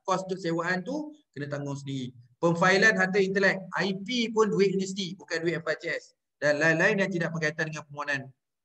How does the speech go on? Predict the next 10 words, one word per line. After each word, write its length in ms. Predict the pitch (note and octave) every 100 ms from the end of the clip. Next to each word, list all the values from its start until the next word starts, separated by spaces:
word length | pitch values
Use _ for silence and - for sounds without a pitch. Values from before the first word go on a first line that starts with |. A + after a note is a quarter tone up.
| -
uh, 240 | C3+ C3 B2+
penyelidikan 480 | C#3 C#3 C#3 C#3 C#3
ini. 240 | C3+ B2 A#2+ _ _ _ _ _ -
Okey, 240 | G#3 F3+
ini 80 | G#3+ A#3
kita 80 | A3
masuk 320 | G#3+ A3+ G#3
dekat 160 | G#3 F#3+
permakahan. 560 | G3 G3 G3 G3+ F#3+
Ha, 100 | E3+